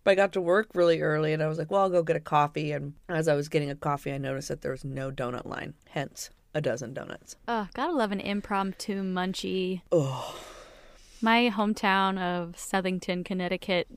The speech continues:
Speaker 2: is famous for their apple fritters. Every October, they have a
Speaker 1: Mm.
Speaker 2: truck that just sells fresh apple fritters, and everyone comes to school with a bag, oh, like a paper bag, just like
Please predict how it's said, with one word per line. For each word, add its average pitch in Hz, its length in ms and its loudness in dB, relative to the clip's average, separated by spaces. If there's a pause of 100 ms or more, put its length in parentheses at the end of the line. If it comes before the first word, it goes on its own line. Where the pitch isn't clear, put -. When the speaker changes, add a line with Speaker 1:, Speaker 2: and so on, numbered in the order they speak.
Speaker 2:
is 202 240 -2
famous 196 420 0
for 185 200 -2
their 165 200 2
apple 180 320 0
fritters. 180 720 0
Every 185 260 2
October, 185 800 2
they 196 80 -2
have 196 140 0
a 185 60 2
Speaker 1:
Mm. 254 160 2
Speaker 2:
truck 190 380 2
that 185 180 0
just - 220 -6
sells 185 500 0
fresh 190 400 0
apple 190 300 0
fritters, 190 600 0
and 180 220 -2 (160)
everyone 208 640 2
comes 196 340 -4
to 190 120 -6
school 190 560 0
with 196 160 -2
a 185 40 0
bag, 180 520 2
oh, 190 200 0
like 180 140 -4
a - 60 -6
paper 202 340 -2
bag, 185 260 2
just 185 200 -6
like 180 240 -2